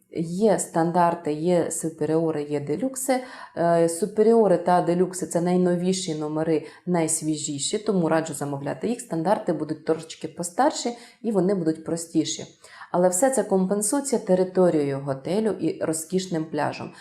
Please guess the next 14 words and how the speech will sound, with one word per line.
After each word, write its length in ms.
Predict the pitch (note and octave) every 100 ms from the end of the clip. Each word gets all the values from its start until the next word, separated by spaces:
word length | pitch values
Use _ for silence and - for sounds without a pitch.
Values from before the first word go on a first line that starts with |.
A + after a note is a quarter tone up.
| - -
Для 180 | G#3 A#3
дітей 460 | G3 G3+ G#3 F#3 D3+
тут 280 | - D#3 E3
є 340 | F#3 D#3+ -
неактивна 840 | F#3+ G#3+ - F#3 - D#3+ C#3+ C#3+ -
анімація, 840 | G3+ A#3 C#4+ D4+ E4 E4 C4+ A#3+ G#3
дитячий 560 | F3+ F#3 F3+ E3+ E3+
майданчик 560 | F3+ A3 B3 E4 D#4 A3+ - - - -
і, 140 | A#3
що 240 | - A3+
приємно, 540 | - A3 G#3+ C4+ A#3+ F#3+
на 180 | F#3+ G3
території 500 | F#3 E3+ E3 D3+ D3
Макріамос 760 | D#3+ A3+ B3 D4+ D4 C4+